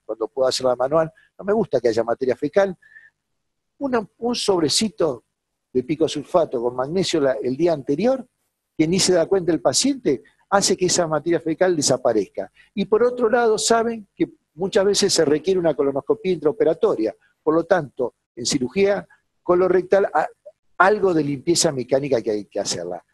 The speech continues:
No hay que ser obsesivo como éramos antes, con antibiótico, enema, este, sales que deshidrataban al paciente. Una preparación adecuada a la cirugía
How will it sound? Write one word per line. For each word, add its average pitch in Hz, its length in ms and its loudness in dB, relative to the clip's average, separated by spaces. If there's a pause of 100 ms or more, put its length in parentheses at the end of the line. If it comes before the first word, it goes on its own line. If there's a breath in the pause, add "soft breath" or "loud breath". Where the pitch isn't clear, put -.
No 147 80 0
hay 160 100 2
que 139 160 0
ser 139 220 2
obsesivo 123 580 -2
como 110 160 -8
éramos 127 340 0
antes, 165 300 -2
con 120 160 -6
antibiótico, 123 1200 -2 (220 loud breath)
enema, 127 960 0 (320 loud breath)
este, 117 1120 0
sales 131 760 2
que 123 120 0
deshidrataban 120 600 0
al 120 100 -4
paciente. - 460 -6 (180)
Una 214 220 -8
preparación 156 720 -4 (300)
adecuada 190 840 0
a 131 80 0
la 123 120 2
cirugía 147 560 -4